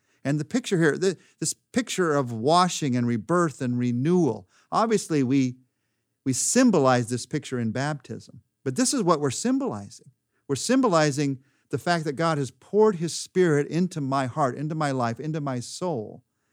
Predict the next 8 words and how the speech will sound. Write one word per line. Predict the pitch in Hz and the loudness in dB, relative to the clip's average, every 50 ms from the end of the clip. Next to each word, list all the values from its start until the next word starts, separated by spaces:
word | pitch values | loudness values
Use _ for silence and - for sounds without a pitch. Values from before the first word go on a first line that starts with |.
| _ _ _ _ _ _ _ _ _ - | _ _ _ _ _ _ _ _ _ -2
And | 139 139 127 - | -2 -2 -2 -2
through | - 233 262 262 220 | -2 0 2 2 2
doing | 151 123 156 226 254 233 196 139 113 | 2 2 2 4 4 4 2 2 0
that, | 104 101 98 95 101 113 - _ _ _ _ | 0 -2 -4 -6 -6 -10 -12 _ _ _ _
he | 175 190 214 202 | -2 -2 0 -2
has | 165 147 156 156 160 135 127 | -2 -2 -2 -2 -4 -4 -6
washed | 104 113 117 117 123 123 - - - | -6 -4 -2 -2 -4 -4 -8 -10 -8
me | 120 123 123 120 117 | -6 -4 -4 -4 -6